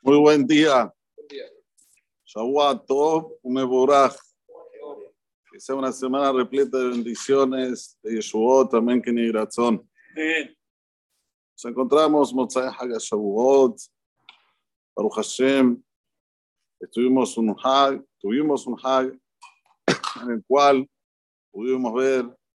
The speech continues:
Speaker 1: la luz de la Torá durante toda la noche de Shavuot. Le pedimos a Kadosh Baruj Hu que esa Heara, esa luz nos acompañe hasta el Shavuot que viene. Amén, que ni razón.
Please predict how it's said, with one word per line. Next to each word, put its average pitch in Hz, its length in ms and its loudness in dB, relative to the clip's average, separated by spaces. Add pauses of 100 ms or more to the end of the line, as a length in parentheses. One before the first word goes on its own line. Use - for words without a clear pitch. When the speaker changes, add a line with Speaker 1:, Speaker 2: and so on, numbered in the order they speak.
(280)
Speaker 1:
la 107 120 -10
luz 139 240 -4
de 135 120 2
la 127 100 0
Torá 123 500 -2 (920)
durante 107 320 -16
toda 127 260 -4
la 123 80 -2
noche 120 280 -8
de 110 40 -10
Shavuot. 117 760 -2 (1160)
Le 98 100 -14
pedimos 135 400 -4
a 123 120 -2
Kadosh 117 240 -2
Baruj 117 200 -2
Hu 139 140 -4
que 123 120 -2
esa 131 200 -4
Heara, 127 680 2 (1120)
esa 131 340 -8
luz 156 400 -6
nos 139 200 -8
acompañe 143 760 0
hasta 160 480 -4
el 135 60 -4
Shavuot 135 440 -6
que 131 80 -10
viene. 135 260 -8
Amén, 131 220 -6
que 135 120 -10
ni 123 180 -10
razón. 117 500 -6